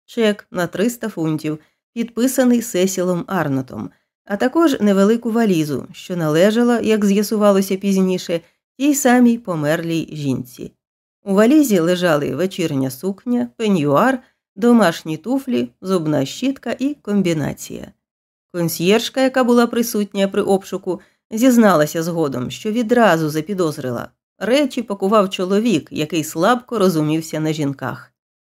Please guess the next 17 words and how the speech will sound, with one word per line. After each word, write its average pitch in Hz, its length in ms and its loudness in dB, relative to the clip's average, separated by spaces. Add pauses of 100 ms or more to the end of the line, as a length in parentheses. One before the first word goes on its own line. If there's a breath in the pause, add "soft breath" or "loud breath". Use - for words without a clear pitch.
(540)
У 214 120 -6
сумочці 196 540 0
покійної 240 640 0
знайшли 190 500 0
лист 180 460 -2
із 185 200 -10
вкладеною 226 640 2
в 220 40 -8
конверт 175 580 -2
платіжною 175 680 -2
квитанцією. 160 880 -6 (420)
Відправником 214 840 -2
значився 208 640 -4
комітет 214 640 -2
у 185 80 -10
справах 196 520 2
душевнохворих 190 1000 0